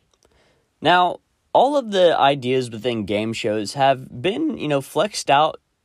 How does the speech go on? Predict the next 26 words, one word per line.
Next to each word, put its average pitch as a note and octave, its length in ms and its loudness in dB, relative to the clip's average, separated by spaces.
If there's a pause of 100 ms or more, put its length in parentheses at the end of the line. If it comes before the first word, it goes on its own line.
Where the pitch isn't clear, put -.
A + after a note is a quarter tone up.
(120)
a B2+ 60 4
lot. A2 560 2
So C3+ 160 -4
there's D#3+ 180 -4
been F#3+ 140 -4
a E3 60 -2
lot C3 200 4
of B2 80 -4
different A#2 300 -4
types A2 380 -2
of G2 180 -10
game A#2+ 320 -4
shows. F#2 540 -6 (320)
Um, C3 520 0
Survivor F3+ 600 0
has A#2+ 180 -2
a A2+ 60 -6
lot G2+ 120 0
of F#2+ 100 -8
challenges, G2+ 600 -2
and A#2+ 100 -6
there's C#3+ 160 -4
kind - 160 -4
of A#2 120 -10
couple C#3 460 -2
Survivor. A2+ 920 -2